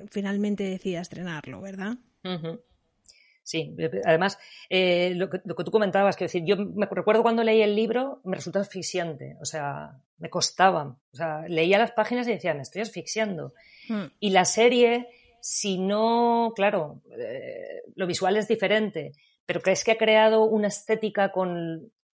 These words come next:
Speaker 2: con los trajes estos monjiles de rojo sanguíneo, las enormes
Speaker 1: Sí.
Speaker 2: cofias blancas, o sea, que, que, que ya, vamos, da pavor, solo lo relacionas, ves una imagen y dices, "Puf". Entonces, está muy bien trabajada y sí, estamos ahí deseando que,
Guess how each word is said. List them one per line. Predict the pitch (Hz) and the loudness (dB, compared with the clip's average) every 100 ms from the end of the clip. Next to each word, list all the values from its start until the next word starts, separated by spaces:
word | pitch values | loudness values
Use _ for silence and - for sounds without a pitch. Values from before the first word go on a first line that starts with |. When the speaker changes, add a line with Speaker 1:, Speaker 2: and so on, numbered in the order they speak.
| _ - | _ -14
Speaker 2:
con | 160 | -10
los | 156 | -4
trajes | 208 208 220 | 0 0 0
estos | 196 - 202 | -2 -4 -2
monjiles | 190 180 - 214 208 185 - 185 | -2 -2 -2 2 4 2 0 -4
de | 175 170 170 - | -2 -2 -4 -8
rojo | - 185 208 | -8 -4 -2
sanguíneo, | 190 180 165 208 202 196 | -2 -2 -2 0 0 2
las | 180 160 | 2 0
enormes | 165 175 190 180 | -2 0 0 0
Speaker 1:
Sí. | |
Speaker 2:
cofias | 185 190 143 | 0 -2 -2
blancas, | 170 196 190 165 | -2 -4 -4 -6
o | 175 | -6
sea, | 160 151 | -8 -8
que, | 139 143 - | -8 -10 -12
que, | 143 135 - | -14 -14 -14
que | 127 - _ _ _ _ - | -14 -16 _ _ _ _ -6
ya, | 143 147 143 - | -2 0 -2 -6
vamos, | 151 170 156 - | -4 -4 -6 -2
da | 165 | 2
pavor, | 170 170 180 | 4 4 2
solo | - 180 190 | 0 2 4
lo | |
relacionas, | 196 196 185 185 | 4 4 2 0
ves | 156 165 | -2 -2
una | 190 | -2
imagen | 180 180 233 220 | -4 -4 -4 -2
y | 165 | -4
dices, | 147 160 143 - _ | -8 -10 -10 -12 _
"Puf". | 269 - - _ _ _ _ - - | -12 -12 -16 _ _ _ _ -20 -12
Entonces, | 165 185 214 202 | 0 2 2 -2
está | - 202 | -2 2
muy | 202 | 4
bien | 214 208 | 4 2
trabajada | 190 165 139 156 143 131 | 2 0 0 -2 -4 -4
y | 123 | -8
sí, | 156 | -8
estamos | 156 151 151 143 | -8 -10 -10 -6
ahí | 156 | -4
deseando | 151 143 151 143 139 | -4 -4 -6 -6 -6
que, | 139 135 127 | -6 -8 -10